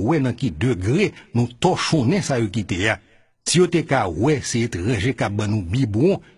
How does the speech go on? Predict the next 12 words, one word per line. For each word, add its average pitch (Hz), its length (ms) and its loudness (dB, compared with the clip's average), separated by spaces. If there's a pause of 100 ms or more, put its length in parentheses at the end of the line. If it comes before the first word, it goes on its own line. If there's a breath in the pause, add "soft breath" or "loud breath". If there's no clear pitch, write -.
(160 soft breath)
tankou 131 320 0
on - 80 -8
bebe 127 380 0
ki 135 100 0
pa 117 160 0
janm 98 300 -2
grandi, 123 460 0 (400 soft breath)
yo 160 120 2
t'ap 156 220 0 (160)
depatch 151 440 0
ak 107 140 -6
tout 135 240 -2